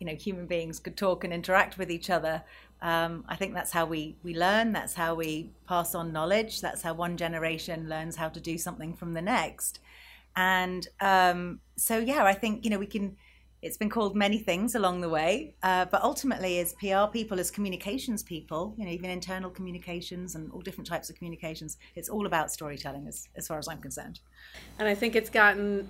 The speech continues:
Speaker 2: uh, a lot more important to some parts of the audience. I think it's probably important to all parts of the audience, but as we always talk about the millennial,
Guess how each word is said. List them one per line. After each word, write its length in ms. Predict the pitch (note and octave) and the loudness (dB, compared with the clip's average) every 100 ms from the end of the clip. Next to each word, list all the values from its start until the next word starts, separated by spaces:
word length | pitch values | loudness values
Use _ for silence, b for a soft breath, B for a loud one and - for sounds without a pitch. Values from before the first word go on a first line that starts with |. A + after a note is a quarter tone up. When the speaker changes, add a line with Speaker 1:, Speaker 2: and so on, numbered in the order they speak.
| - | -6
Speaker 2:
uh, 240 | G3 F#3+ F3+ | -4 -2 0
a 60 | |
lot 280 | G3+ G#3 G3 | 6 6 6
more 160 | G3+ G3 | 2 0
important 680 | F#3+ F#3+ A#3 G#3+ G3+ F#3+ - - | -2 0 0 0 -2 -6 -10 -10
to 180 | A3 | -8
some 500 | G#3+ - G#3 G3 G3 | -6 -2 0 0 -4
parts 380 | F#3+ G3+ G3 G3 | -2 0 0 0
of 140 | G3 F#3 | -4 0
the 120 | F#3+ | 2
audience. 540 | A3 A3+ D#3+ D3+ D#3+ | 2 0 -6 -8 -4
I 80 | G3 | -2
think 180 | F#3+ G3+ | 0 -2
it's 140 | G3 | -2
probably 400 | - F#3 F#3 F#3 | 2 2 2 -2
important 340 | F#3 F#3 F#3+ F#3+ | -2 -4 -4 -4
to 60 | F#3+ | -6
all 360 | G#3+ G#3 G#3+ | 0 2 2
parts 260 | A3+ B3+ B3+ | 0 -4 -4
of 60 | C4+ | -6
the 80 | |
audience, 380 | C4 C4+ C#4+ C#4 | -4 -4 -4 -6
but 320 | - G#3 G3+ B B B B | 0 0 0 B B B B
as 160 | G3 F#3+ | -2 2
we 120 | F#3+ | 4
always 260 | F#3+ F#3+ F#3+ | 4 2 2
talk 240 | G3+ F#3+ | 0 0
about 300 | F#3+ F3+ F3+ | 0 0 0
the 60 | F#3 | -4
millennial, 520 | F3+ F#3+ F#3+ E3 | -2 -2 -2 -4